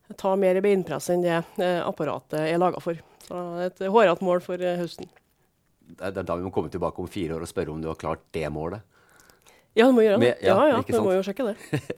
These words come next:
Speaker 2: <laughs> Vi starter med noen kjappe ja- og nei-spørsmål som alle kandidatene skal få, eh, Elin. Er du klar?
Speaker 1: Ja.
Speaker 2: Vil dere utvide skjenketida i Trondheim fra to til tre?
Speaker 1: Ja.
Speaker 2: Er dere for eller imot å innføre gratis skolemat de neste fire åra?
Speaker 1: Mot.
Speaker 2: Skal vi ha leksefri skole i Trondheim?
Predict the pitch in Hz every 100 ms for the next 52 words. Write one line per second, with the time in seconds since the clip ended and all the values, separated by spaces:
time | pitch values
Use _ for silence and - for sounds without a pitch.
0 | - - - 147 120 151 - 156 110 131
1 | 147 139 156 120 117 107 104 92 - 92
2 | 104 107 117 110 98 80 90 90 78 85
3 | 98 - 95 95 95 95 95 117 156 107
4 | 101 123 160 - 220 - - _ _ _
5 | - _ - 110 160 165 151 147 101 101
6 | 107 120 120 123 87 90 - 107 82 92
7 | 95 98 - 117 98 127 135 - 175 -
8 | _ _ _ _ _ _ _ _ 92 95
9 | 110 - 180 - 147 143 123 120 113 92
10 | 101 101 90 82 98 - 117 90 85 95
11 | 104 98 - 95 98 101 127 131 _ 208
12 | 240 - _ - _ _ _ _ _ _
13 | _ - - 92 98 95 - 71 87 -
14 | 87 73 71 87 143